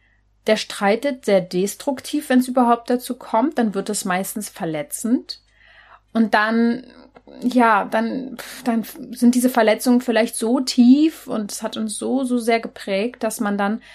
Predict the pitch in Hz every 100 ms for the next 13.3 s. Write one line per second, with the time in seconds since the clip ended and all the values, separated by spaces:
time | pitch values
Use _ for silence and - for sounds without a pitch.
0 | - - - _ - 226 226 233 226 220
1 | 208 196 175 170 247 - - - 233 247
2 | 294 277 247 254 285 262 269 269 262 254
3 | 262 285 220 190 196 196 185 180 180 -
4 | 254 247 247 254 262 247 247 254 254 254
5 | 254 254 208 - 202 214 240 254 247 -
6 | 208 202 196 190 190 196 190 196 185 185
7 | 175 175 165 165 - 180 170 175 170 151
8 | - - - - - - - _ _ _
9 | _ _ _ _ _ _ _ _ 220 220
10 | 240 247 247 - 294 - 247 208 196 185
11 | 180 185 170 175 175 208 208 226 196 190
12 | 180 170 208 196 - 196 185 - 175 165
13 | 170 165 -